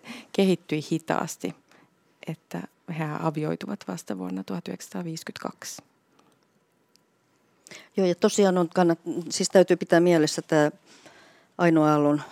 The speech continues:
Speaker 2: kuolema samana vuonna alkuvuodesta. Ja hän oli sairastanut jonkun aikaa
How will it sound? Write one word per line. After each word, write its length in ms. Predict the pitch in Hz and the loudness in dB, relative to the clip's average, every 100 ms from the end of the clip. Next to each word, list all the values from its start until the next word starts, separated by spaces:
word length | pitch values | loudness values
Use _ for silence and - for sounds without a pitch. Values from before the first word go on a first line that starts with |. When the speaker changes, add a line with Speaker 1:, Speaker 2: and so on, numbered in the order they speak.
| - | -4
Speaker 2:
kuolema 420 | 156 147 147 160 - - - | 0 2 2 0 -2 -20 -16
samana 480 | - 165 151 151 147 | -6 -4 -2 -4 -4
vuonna 320 | 147 156 165 160 | -4 -2 -2 -2
alkuvuodesta. 800 | 160 - 156 131 156 170 - 175 _ _ _ _ _ _ _ _ _ - | -6 -6 -6 -4 -2 -4 -2 -6 _ _ _ _ _ _ _ _ _ -12
Ja 100 | 156 | -10
hän 180 | 135 151 | -6 -6
oli 140 | 147 | -4
sairastanut 640 | 156 196 190 - 180 165 - | -2 0 0 -2 -4 -4 0
jonkun 300 | 165 151 151 | -2 0 -2
aikaa 400 | 147 147 156 | -2 -2 -2